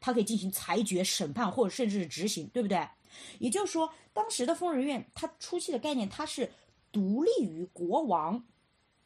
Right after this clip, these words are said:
警察或者说是法院之外的第三种一个压迫秩序。然后，而且再结合当时小鱼提到的，当，当时他说，他说为什么像 Mark Murphy 这个人也关进去？而且我们也会看到哈，我们说，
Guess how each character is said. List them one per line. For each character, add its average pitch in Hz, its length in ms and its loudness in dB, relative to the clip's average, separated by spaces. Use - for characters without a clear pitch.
警 196 280 2
察 165 220 -2
或 285 100 -2
者 220 80 2
说 247 100 0
是 240 120 -4
法 - 240 -6
院 226 120 2
之 240 140 -2
外 311 160 2
的 208 100 -4
第 311 160 -4
三 - 260 2
种 220 140 0
一 151 80 -6
个 165 100 -6
压 180 140 -2
迫 180 160 -4
秩 165 160 -6
序。 - 240 -6
然 196 220 2
后， 240 240 4
而 220 220 2
且 160 500 0
再 330 200 2
结 196 200 0
合 202 100 0
当 240 160 0
时 208 80 -4
小 190 200 -2
鱼 156 100 -4
提 - 180 -6
到 175 160 2
的， 147 200 -4
当， - 200 -2
当 247 140 2
时 220 140 -4
他 214 120 -2
说， 226 120 -2
他 240 100 -2
说 254 80 -2
为 294 120 -2
什 240 100 0
么 220 160 2
像 233 180 -2
Mark 254 280 -2
Murphy 294 360 -2
这 208 80 -2
个 196 80 0
人 170 120 0
也 160 60 0
关 190 220 0
进 196 140 0
去？ 165 80 -2
而 208 140 -2
且 302 80 -2
我 311 80 -2
们 220 100 0
也 233 40 -2
会 214 100 -2
看 262 200 -6
到 208 80 -2
哈， 160 240 -8
我 - 80 -8
们 196 120 -2
说， 220 340 -4